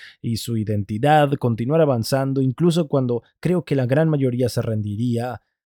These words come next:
habla de por qué ha sido exitoso en este campo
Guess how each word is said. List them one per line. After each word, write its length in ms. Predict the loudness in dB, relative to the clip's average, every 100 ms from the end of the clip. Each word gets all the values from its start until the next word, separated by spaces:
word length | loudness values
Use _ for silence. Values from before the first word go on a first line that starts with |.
| _
habla 600 | 0 2 4 4 4 0 -6
de 300 | -4 0 2
por 300 | 2 0 0
qué 400 | 2 2 2 0
ha 160 | -2 -2
sido 300 | -2 -2 0
exitoso 720 | -2 -2 -6 -2 -2 -2 -4
en 140 | -4 -4
este 340 | -4 -6 -8
campo 720 | -4 -2 -2 -2 -4 -6 -10